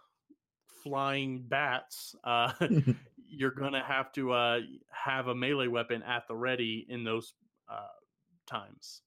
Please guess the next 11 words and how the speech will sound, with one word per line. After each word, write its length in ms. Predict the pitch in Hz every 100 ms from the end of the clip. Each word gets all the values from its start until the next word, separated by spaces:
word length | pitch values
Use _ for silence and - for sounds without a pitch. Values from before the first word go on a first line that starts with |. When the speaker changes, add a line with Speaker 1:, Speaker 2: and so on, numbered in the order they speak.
| _ _ -
Speaker 1:
uh, 220 | 123 117
in, 160 | 127 123
in 160 | 127 123
those 260 | 120 113
instances. 720 | 113 - 101 - 85 - - - _ _ _ _ _ _ _ _ _ _ -
Speaker 2:
And 80 | 98
so 220 | 110 110
I 60 | 110
feel 260 | 143 143
like, 300 | 143 113 104
uh, 420 | 90 104 98 95